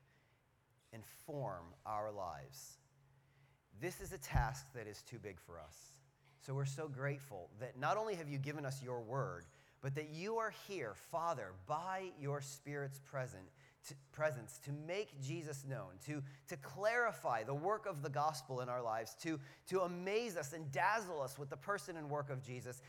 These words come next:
and to help us to grow to be people who reflect you more clearly. Lord, that includes every avenue, every area, every season of life. So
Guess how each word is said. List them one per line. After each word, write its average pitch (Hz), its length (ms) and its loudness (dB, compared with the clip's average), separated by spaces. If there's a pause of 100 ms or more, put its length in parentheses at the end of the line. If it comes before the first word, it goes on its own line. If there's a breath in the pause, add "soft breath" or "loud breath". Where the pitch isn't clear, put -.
(120)
and 160 160 -2
to 185 80 0
help 220 320 6
us 220 160 0
to 180 120 -4
grow 170 640 6 (360 loud breath)
to 160 80 -4
be 151 240 -2 (180)
people 143 480 -2 (140 loud breath)
who 151 120 2
reflect 151 800 -2
you 135 380 0 (100)
more 120 160 -4
clearly. 80 600 -10 (680 loud breath)
Lord, 165 280 4
that 196 260 6
includes 165 480 -2 (140)
every 175 520 0
avenue, 135 640 2
every 165 520 -4
area, 123 520 0
every 175 320 -6
season 139 540 -4
of 101 200 -8
life. 87 260 -6
So 160 380 0